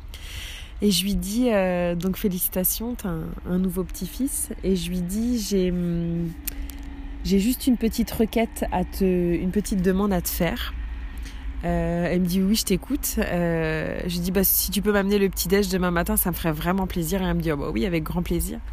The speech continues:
Je lui dis, « Par contre, si tu peux l'emmener à la maison, j'aimerais bien. » Elle me dit, « Comment ça, à la maison ? T'as pas eu le temps d'aller à la maternité, euh ? » Je lui dis, « Si, si, mais en fait, c'était notre choix, maman. On avait fait ce travail-là, euh, toute cette préparation-là pendant,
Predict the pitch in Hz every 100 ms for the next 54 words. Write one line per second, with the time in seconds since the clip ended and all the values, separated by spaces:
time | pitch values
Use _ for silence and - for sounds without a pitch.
0 | - - - - - 190 185 196 175 220
1 | - - 196 185 180 180 175 170 170 190
2 | 196 175 165 165 185 - - - - -
3 | - - - 190 170 175 190 180 185 180
4 | 175 175 196 226 - - - - 196 196
5 | 185 180 202 185 196 190 190 190 196 190
6 | 190 - 277 302 247 214 220 - - -
7 | - - - - - - 190 202 - 196
8 | - 226 196 208 196 202 196 180 - -
9 | 185 180 185 185 - - 185 190 180 180
10 | 202 - - 185 190 180 185 190 185 165
11 | 165 160 160 - - - - - - -
12 | - - - - - 254 - 208 202 190
13 | - 185 185 - 190 180 170 160 156